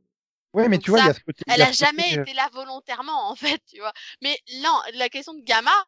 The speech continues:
Speaker 2: c'est différent. C'est Gamma, elle y croyait peut-être fermement, mais elle a tué sa sœur.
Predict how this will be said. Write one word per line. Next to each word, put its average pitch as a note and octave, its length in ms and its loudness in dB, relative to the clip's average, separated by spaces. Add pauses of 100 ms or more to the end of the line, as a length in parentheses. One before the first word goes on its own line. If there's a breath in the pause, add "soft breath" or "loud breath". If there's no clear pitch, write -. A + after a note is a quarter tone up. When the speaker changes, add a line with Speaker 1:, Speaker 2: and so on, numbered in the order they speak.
(120)
Speaker 2:
c'est - 260 -20
différent. C4 480 -12 (400)
C'est A3+ 720 -4
Gamma, G#3+ 320 2 (640)
elle A#3+ 160 -2
y A#3+ 80 -18
croyait C4 400 -2 (100)
peut-être A#3 160 -8
fermement, C#4 580 -6 (560)
mais A3 220 -8
elle A#3 180 2
a G#3 80 -2
tué G#3 140 -20
sa F#3+ 160 -16
sœur. B3+ 220 -12